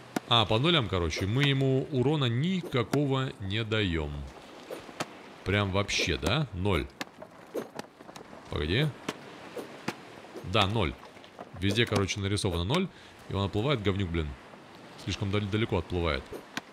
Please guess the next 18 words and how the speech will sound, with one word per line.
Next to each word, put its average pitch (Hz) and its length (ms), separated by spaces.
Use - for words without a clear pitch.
Use 120 420
small 117 260
boat. 90 220
Инвентарь 110 300
могу 131 220
открыть? 82 380
Нет, 104 220
инвентарь 95 220
не 113 60
открывается. 98 500
Пушечки 113 320
тоже 101 240
не 101 80
ломаются. 85 440
Блин, 92 380
вот 127 200
падла, 80 320
а. 143 80